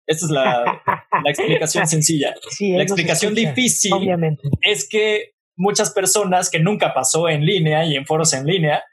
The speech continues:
Speaker 1: eh, mucha
Speaker 2: <laughs>
Speaker 1: gente se quejaba de esto y posiblemente Game Freak pudo haber arreglado esta, estos problemas de hacer paridad entre, entre personas que son amigos dentro de la plataforma de Nintendo Switch Online
Speaker 2: Sí.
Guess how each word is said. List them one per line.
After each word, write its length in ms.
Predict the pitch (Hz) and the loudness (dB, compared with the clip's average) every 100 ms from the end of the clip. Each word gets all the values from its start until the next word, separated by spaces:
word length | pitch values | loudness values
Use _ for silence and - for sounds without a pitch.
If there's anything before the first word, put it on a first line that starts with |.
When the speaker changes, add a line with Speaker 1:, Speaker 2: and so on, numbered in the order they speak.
| _ - | _ -6
Speaker 1:
eh, 260 | 160 143 139 | -2 0 0
mucha 240 | 160 233 | 0 0
Speaker 2:
<laughs> 0 | |
Speaker 1:
gente 240 | 190 165 | 0 0
se 220 | 185 165 160 | 2 0 0
quejaba 400 | 143 185 185 160 | 0 2 2 0
de 160 | 151 | 0
esto 380 | 175 - 175 233 _ _ - | 0 -2 -4 -6 _ _ -4
y 400 | 226 269 269 208 | 0 0 0 0
posiblemente 640 | 185 208 214 185 180 185 | 0 0 2 2 0 0
Game 260 | 165 170 160 | 2 2 0
Freak 220 | 185 180 | -2 -2
pudo 200 | - 160 | -2 0
haber 200 | 143 147 | 0 0
arreglado 680 | 151 139 135 151 156 151 139 | 0 -2 -4 -2 0 0 0
esta, 480 | 135 139 143 139 - _ _ _ | -2 0 0 -2 -4 _ _ _
estos 300 | - 165 208 | -2 0 0
problemas 460 | 160 170 190 190 180 | 0 0 2 2 2
de 240 | 156 143 | 2 0
hacer 360 | 139 139 170 160 | 0 0 0 0
paridad 460 | 170 156 151 180 233 - _ _ - | 0 0 2 0 -2 -8 _ _ -2
entre, 760 | 147 143 143 139 131 127 - - | -2 0 0 0 0 -2 -4 -2
entre 680 | 143 147 139 139 135 135 135 | -2 0 0 2 2 0 0
personas 380 | 147 214 208 | 0 2 2
que 80 | - | 0
son 200 | 160 202 | 0 0
amigos 460 | 202 254 233 196 220 | 2 2 2 0 0
dentro 300 | 151 147 139 | -2 0 0
de 100 | 139 | 0
la 140 | 143 | 0
plataforma 480 | 147 143 151 190 165 | 0 -2 0 0 2
de 220 | 151 151 | 2 2
Nintendo 380 | 151 156 175 170 | 2 2 2 0
Switch 260 | 165 190 180 | 2 0 0
Online 280 | 190 196 220 | 0 0 0
Speaker 2:
Sí. 180 | 165 | -2